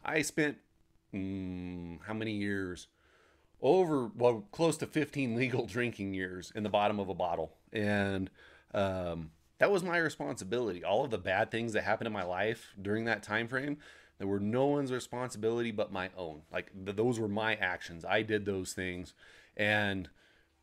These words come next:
if, uh, if we don't take responsibility, then, I mean, whose, whose fault is it then if, if it's not our own? Nobody put the bottle in your hand. Nobody put the needle in the vein for you. Nobody put those pills in your mouth.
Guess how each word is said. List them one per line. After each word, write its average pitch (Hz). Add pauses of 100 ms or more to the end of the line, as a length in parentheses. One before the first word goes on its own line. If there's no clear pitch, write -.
(360)
if, 110
uh, 92 (840)
if 101
we 143
don't 165
take 151
responsibility, 127
then, 120
I 117
mean, 120
whose, 151
whose 208
fault 175
is 147
it 107
then 90
if, 98 (800)
if 104
it's 110
not 123
our 104
own? 80 (200)
Nobody 120
put 151
the -
bottle 117
in 110
your 104
hand. 90 (260)
Nobody 123
put 135
the 120
needle 120
in 117
the 113
vein 107
for 101
you. 104
Nobody 110
put 131
those 120
pills 117
in 117
your 117
mouth. 95